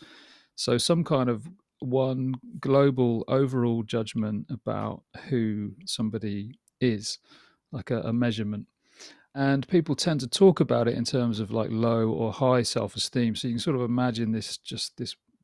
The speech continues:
one pole that just goes from high to low. So you've either got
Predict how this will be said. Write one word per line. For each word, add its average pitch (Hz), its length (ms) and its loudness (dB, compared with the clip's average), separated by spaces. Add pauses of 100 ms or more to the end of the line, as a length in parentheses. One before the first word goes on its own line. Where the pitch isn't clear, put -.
one 113 460 -2 (480)
pole 110 460 2
that 92 100 -10
just 117 160 -8
goes 110 200 -2
from - 180 -4
high 110 280 0
to 113 140 -6
low. 113 260 0
So 98 100 -8
you've 120 120 0
either 147 280 4
got 117 400 2